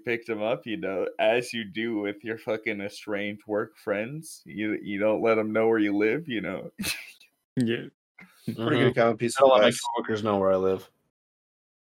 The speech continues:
Speaker 1: Nah, this guy was the homie. He had been over to my house before.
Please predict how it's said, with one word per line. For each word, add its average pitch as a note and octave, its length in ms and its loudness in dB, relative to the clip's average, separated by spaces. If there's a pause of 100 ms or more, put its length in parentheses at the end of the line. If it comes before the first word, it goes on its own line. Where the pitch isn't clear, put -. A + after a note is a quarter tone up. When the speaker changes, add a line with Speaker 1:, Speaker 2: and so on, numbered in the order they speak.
(120)
Speaker 1:
Nah, C3 320 4
this D#3+ 220 2
guy F#3+ 160 6
was E3+ 180 4
the C#3 120 4
homie. B2+ 460 -2
He A#2+ 100 -4
had B2+ 180 -2
been C3 160 2
over C3 200 2
to B2 100 -16
my G#2 180 0
house G#2 300 0
before. C#2 540 -6